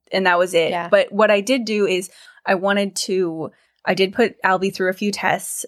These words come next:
Speaker 1: um, and Lupin to see how they would do together as far as if there was any, like, protectiveness kind of thing going on with either of them. So
Speaker 2: Mm-hmm.
Speaker 1: I know Lupin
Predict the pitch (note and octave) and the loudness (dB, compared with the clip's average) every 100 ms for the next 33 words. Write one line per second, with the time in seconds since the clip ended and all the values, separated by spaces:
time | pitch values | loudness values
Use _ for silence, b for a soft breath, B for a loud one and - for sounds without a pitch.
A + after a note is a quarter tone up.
0 | - F3 D#3+ E3 - A3 A3 F#3+ - E3+ | -6 -4 -4 -4 0 0 2 -2 -2 -6
1 | A3 _ _ - F#3 - F3 E3 D#3+ F3 | -6 _ _ -12 -8 -6 -6 -6 -6 -8
2 | _ _ - - F#3 F3 F3 E3+ E3 E3 | _ _ -12 0 2 2 0 -2 -4 -6
3 | E3 - D#3 D#3+ E3 E3+ - - D#3+ E3 | -6 0 2 4 2 2 0 0 2 2
4 | D#3+ D#3+ - F3+ F3+ D#3+ D#3+ D3+ D#3 C3 | 2 -2 -4 -8 -2 -2 -2 -4 -4 -6
5 | - E3+ - G3+ - G#3 G#3 G#3+ - - | -6 -12 -6 -6 -4 -4 -2 -2 -2 -10
6 | - - A3 G#3+ A#3+ A3+ A3 A3+ A3 G#3+ | -8 -4 -4 -2 -2 0 0 0 0 0
7 | G#3+ A3 A3+ A3 A3 A3 G#3+ A3 G#3 F#3+ | -2 -4 -2 -2 -2 0 0 -2 0 2
8 | F3 F3 G3+ G3 F#3 B B B - F#3+ | 2 0 -6 -6 -12 B B B -4 0
9 | F3+ E3+ E3+ F3 F3 E3+ E3 | 0 0 -2 -2 -2 -2 -8